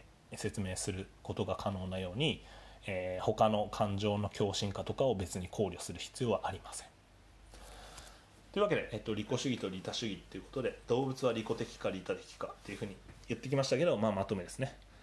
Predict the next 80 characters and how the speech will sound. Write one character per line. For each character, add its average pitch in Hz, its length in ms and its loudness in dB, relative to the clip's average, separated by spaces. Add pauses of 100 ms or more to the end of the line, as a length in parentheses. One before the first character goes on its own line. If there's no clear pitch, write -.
(140)
え 98 340 0
ー、 - 100 2
種 175 120 4
内 139 120 4
に 107 100 4
お 101 60 -2
け 143 120 4
る 101 160 2
利 95 120 0
己 123 120 2
的 117 260 0
な 110 120 2
行 92 280 0
動、 87 240 -2
こ 135 120 0
れ 156 80 6
は 104 260 2
基 135 140 2
本 143 140 2
的 165 140 2
に 160 60 2
は 120 80 0
生 110 240 4
物 117 240 0
界 98 160 -2
の 82 80 -10
セ 113 220 2
オ 92 80 0
リ 87 80 -6
ー 85 180 -10
と 123 80 0
言 104 120 4
え 104 100 4
る 107 60 2
ほ 143 120 2
ど 135 100 -2
進 113 240 0
化 - 120 -6
し - 160 0
や 110 80 4
す 156 160 2
い - 140 2 (340)
も 107 100 0
の 87 80 -2
で - 80 -10
す。 - 180 -10 (220)
自 113 80 4
分 107 260 4
の、 156 200 2 (120)
ま 117 100 0
あ、 - 20 -8
つ - 80 -4
ま 90 60 -2
り 90 100 -8
個 - 120 2
体 120 300 4
の 208 180 2 (140)
生 107 220 2
存 92 240 -4
と、 - 220 0
自 113 120 0
分 135 160 2
の 131 60 2
個 131 120 2
体 131 220 2
の、 175 240 2 (400)
え 113 80 -2
ー、 101 60 0
生 104 160 2
存 98 200 -2
と 170 180 4
繁 104 180 2
殖 90 240 -2
を 127 80 4
優 98 100 0
先 92 160 -6
す - 100 -10
る 85 120 -8
行 87 200 -6
動。 85 160 -8